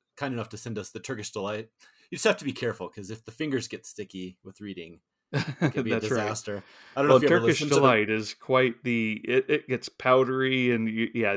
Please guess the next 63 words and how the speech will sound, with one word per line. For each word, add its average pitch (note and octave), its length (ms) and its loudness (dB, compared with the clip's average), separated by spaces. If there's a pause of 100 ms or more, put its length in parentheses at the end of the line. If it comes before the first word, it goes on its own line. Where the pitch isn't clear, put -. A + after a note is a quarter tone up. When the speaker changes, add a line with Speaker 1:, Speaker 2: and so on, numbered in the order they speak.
(100)
Speaker 2:
you B2 160 -8
gotta, A#2+ 300 2 (420)
you D#3 80 2
almost E3 220 2
have C#3 160 2
to A#2 240 2
Speaker 1:
Exactly. F#2+ 100 -12
Speaker 2:
eat C#3 240 -2
those B2+ 540 4 (160)
outside, A#2+ 760 2 (220)
<laughs> - 0 -
Speaker 1:
<laughs> G3+ 460 6
Speaker 2:
so, - 340 4
you G#3+ 120 10
Speaker 1:
Like, F3 40 6
Speaker 2:
know, D3 160 6
where D#3+ 160 2
it's - 220 -8
Speaker 1:
it's - 140 -2
like A3 120 10
a E3 60 8
Speaker 2:
not D#3 80 4
gonna D#3+ 120 8
get D3+ 140 8
all D3 140 12
Speaker 1:
beignet C3+ 140 12
Speaker 2:
over C3+ 40 6
the C#3 80 8
Speaker 1:
where, D3+ 120 8
Speaker 2:
house. A2+ 140 0 (120)
<laughs> - 160 -12
Speaker 1:
yeah, C#3+ 240 8
exactly. A2+ 440 -2
Look B2 140 0
Speaker 2:
Yeah. - 0 -
Speaker 1:
like D3 140 0
you've C#3 80 -6
been C#3 80 2
in B2+ 80 -2
a A#2 80 0
snowstorm B2 560 -4
when A#2+ 100 -8
you're A2+ 100 -8
done, A2 260 -8
but G#2+ 220 -10 (260)
Speaker 2:
<laughs> D#3+ 420 -4
Speaker 1:
I D#3 80 -8
don't F#3+ 100 2
know F#3+ 60 6
if D3+ 120 0
you E3 60 4
ever B2 140 4
listened A#2+ 340 -2
to G#2 220 -4
the F#2+ 120 -6
Reading A2+ 260 -6
Glasses F#2 420 -8
podcast, F2+ 640 -14
but G2+ 180 -14
they A#2 260 -4
have G2+ 360 -8
entire G#2 640 -8
s-, - 180 -18